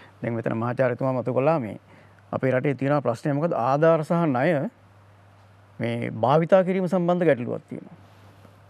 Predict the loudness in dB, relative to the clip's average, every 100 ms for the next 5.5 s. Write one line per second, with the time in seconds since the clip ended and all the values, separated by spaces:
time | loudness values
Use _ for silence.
0 | -20 -20 -20 -20 -20 -20 -20 -20 -20 -20
1 | -20 -20 -20 -6 0 0 0 -2 -4 -2
2 | 0 0 0 -2 0 -2 -2 -10 -14 -20
3 | -20 -20 -16 -10 0 2 2 0 -2 -2
4 | 2 2 2 0 0 -2 0 -2 -2 4
5 | 8 8 8 4